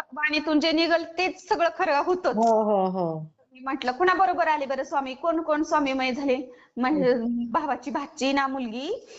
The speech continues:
Speaker 1: तर
Speaker 2: हम्म.
Speaker 1: ती कशी म्हणते, "अगं आत्या, सगळ्यांबरोबरच स्वामी आले."
Speaker 2: <laughs>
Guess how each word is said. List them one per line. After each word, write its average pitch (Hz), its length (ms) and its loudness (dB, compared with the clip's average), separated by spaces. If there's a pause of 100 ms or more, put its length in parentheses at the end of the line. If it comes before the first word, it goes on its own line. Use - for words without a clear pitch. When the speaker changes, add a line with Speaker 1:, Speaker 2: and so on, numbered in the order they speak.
(140)
Speaker 1:
तर 254 80 4
Speaker 2:
हम्म. 175 80 0
Speaker 1:
ती 285 60 -2
कशी 285 280 -2
म्हणते, 277 600 0 (240)
"अगं 214 280 -2
आत्या, 254 680 0
सगळ्यांबरोबरच 330 1000 -4
स्वामी 247 280 -4
आले." 196 220 -6 (600)
Speaker 2:
<laughs> 415 1120 -2